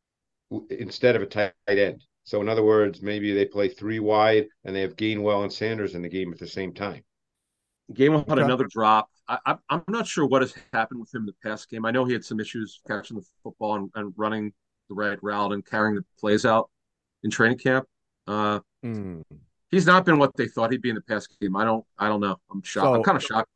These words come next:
Speaker 2: by it.
Speaker 3: he'd probably have a lot more or, or more catches if he were doing a better job, basically.
Speaker 2: Yeah, but I think Greg nailed it. That's a great point he made. He's a guy, if they, if they don't lose confidence in him,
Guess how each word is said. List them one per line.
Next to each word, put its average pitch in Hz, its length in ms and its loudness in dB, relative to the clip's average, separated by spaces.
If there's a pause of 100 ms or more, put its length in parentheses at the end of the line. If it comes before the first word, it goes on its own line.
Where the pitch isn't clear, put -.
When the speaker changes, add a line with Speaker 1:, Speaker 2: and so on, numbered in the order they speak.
Speaker 2:
by 87 80 -14
it. - 160 -4
Speaker 3:
he'd 156 100 6
probably 160 240 10
have 139 120 10
a 131 40 8
lot 131 260 6
more 117 340 4
or, 113 160 -2 (140)
or 120 140 2
more 135 280 4
catches 113 460 -2
if 104 140 -4
he 110 100 -4
were 101 120 -2
doing 101 340 -2
a 92 200 -6
better 90 180 -2
job, 87 360 -4
basically. 82 560 -10 (200)
Speaker 2:
Yeah, 123 500 4 (120)
but 139 160 6
I 151 120 6
think 190 160 4
Greg 147 240 4
nailed 127 220 4
it. 107 40 2
That's - 140 -6
a - 40 -20
great 117 220 -6
point 120 160 -4
he 123 60 -4
made. 135 280 2 (460)
He's 180 260 0
a 196 80 2
guy, 123 580 4
if - 120 -20
they, 120 180 -8
if 123 120 -10
they 127 100 -2
don't 156 200 2
lose 135 160 -2
confidence 113 500 -6
in 101 80 -10
him, 87 140 -18